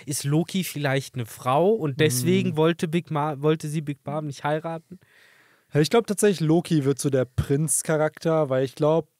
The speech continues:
Speaker 2: diesen Loki wird, glaub ich, einer der Major Character. Ich glaub nicht ein Antagonist, aber der gibt mir so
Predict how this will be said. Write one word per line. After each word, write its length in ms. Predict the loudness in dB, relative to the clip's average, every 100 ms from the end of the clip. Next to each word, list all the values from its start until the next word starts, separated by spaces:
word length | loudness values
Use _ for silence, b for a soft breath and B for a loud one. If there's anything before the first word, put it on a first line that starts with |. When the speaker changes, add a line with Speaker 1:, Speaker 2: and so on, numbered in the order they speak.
| _ _ _ _ _ _
Speaker 2:
diesen 560 | -6 -4 -4 -6 -8 -12 _ _
Loki 540 | 2 2 2 -4 -4
wird, 260 | 0 0 0
glaub 240 | 0 0
ich, 80 | -2
einer 200 | -4 -4
der 140 | -6
Major 400 | -2 -2 0 -4
Character. 460 | -4 -2 -2 0 -4
Ich 60 |
glaub 140 | -4 -6
nicht 180 | -6 -6
ein 40 |
Antagonist, 640 | -8 -6 -4 -2 -2 -4 -8
aber 420 | -2 0 0 -4
der 160 | -6 -2
gibt 300 | -2 -6 -2
mir 260 | 2 2
so 200 | 2 0